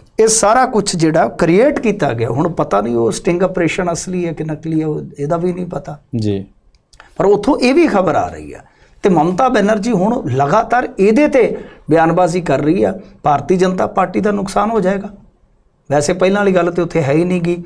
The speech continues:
Speaker 1: ਦਲੀਪ ਘੋਸ਼ ਵਰਗਾ ਬੰਦਾ ਪਾਸੇ ਕਰਕੇ, ਸਾਈਡਲਾਈਨ ਕਰਕੇ ਇਹਨਾਂ ਨੇ ਜਿਹੜੇ ਬੰਦੇ ਨੇ ਉੱਥੇ ਜਗ੍ਹਾ ਬਣਾਈ ਆ ਤੇ ਇਹ ਉੱਥੇ ਸ਼ੁਭੇਂਦੂ ਅਧਿਕਾਰੀ ਨੂੰ ਅੱਗੇ ਲਾਈ ਬੈਠੇ ਆ। ਉੱਥੇ ਐਤਕੀ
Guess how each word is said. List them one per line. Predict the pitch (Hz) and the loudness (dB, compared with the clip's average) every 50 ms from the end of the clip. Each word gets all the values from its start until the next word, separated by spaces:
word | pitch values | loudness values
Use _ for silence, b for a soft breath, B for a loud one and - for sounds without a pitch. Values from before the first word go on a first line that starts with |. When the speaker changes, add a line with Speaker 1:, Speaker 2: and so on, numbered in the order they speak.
| B B B B - | B B B B -2
Speaker 1:
ਦਲੀਪ | 147 147 156 165 175 170 165 | 2 4 4 4 4 4 4
ਘੋਸ਼ | 160 156 147 143 - | 4 4 4 4 2
ਵਰਗਾ | 156 151 151 170 170 | 2 2 2 2 2
ਬੰਦਾ | 165 147 143 151 160 160 | 2 2 0 2 2 0
ਪਾਸੇ | 156 - 151 143 - - 170 156 | 0 0 0 0 0 0 -2 -2
ਕਰਕੇ, | - 156 151 151 - 160 | 0 -2 -2 0 0 -2
ਸਾਈਡਲਾਈਨ | 151 - 143 139 147 151 151 151 151 151 | 0 0 0 2 2 2 4 4 2 2
ਕਰਕੇ | - 151 139 139 - - 156 | 0 0 -2 0 0 2 2
ਇਹਨਾਂ | 151 156 147 | 2 2 2
ਨੇ | 123 120 120 B B B B B B B _ - | 0 -2 -6 B B B B B B B _ 0
ਜਿਹੜੇ | 147 165 175 180 | 2 4 4 4
ਬੰਦੇ | 160 151 151 151 165 | 4 4 4 4 4
ਨੇ | 165 | 4
ਉੱਥੇ | 156 156 147 139 | 2 2 0 2
ਜਗ੍ਹਾ | 135 160 190 220 233 | 2 4 4 4 4
ਬਣਾਈ | 190 156 143 127 123 120 110 | 4 2 0 0 0 0 -2
ਆ | 104 101 - - b b b b b b b b b b - | -2 -4 -8 -12 b b b b b b b b b b 0
ਤੇ | - 208 196 196 | 2 4 6 6
ਇਹ | 208 226 220 | 8 6 6
ਉੱਥੇ | - - - 202 196 185 175 165 | 4 4 2 2 2 2 2 0
ਸ਼ੁਭੇਂਦੂ | 160 - 165 170 170 180 180 202 202 | 0 0 2 2 2 2 2 2 2
ਅਧਿਕਾਰੀ | 190 190 196 185 160 147 143 160 | 2 2 2 0 0 2 2 0
ਨੂੰ | 175 180 | 0 0
ਅੱਗੇ | 160 151 170 170 | -2 -2 -2 -2
ਲਾਈ | 165 165 160 160 | -2 -2 -2 -2
ਬੈਠੇ | 160 175 170 - - 185 170 | -2 -4 -6 -8 -10 -12 -12
ਆ। | 170 - - | -12 -8 -6
ਉੱਥੇ | 196 190 - - 208 208 208 - - - - - - | -6 -4 0 2 2 2 2 -2 -8 -14 -16 -8 -4
ਐਤਕੀ | 156 156 151 156 151 - - 185 185 190 | -2 0 0 -2 -2 0 0 0 0 0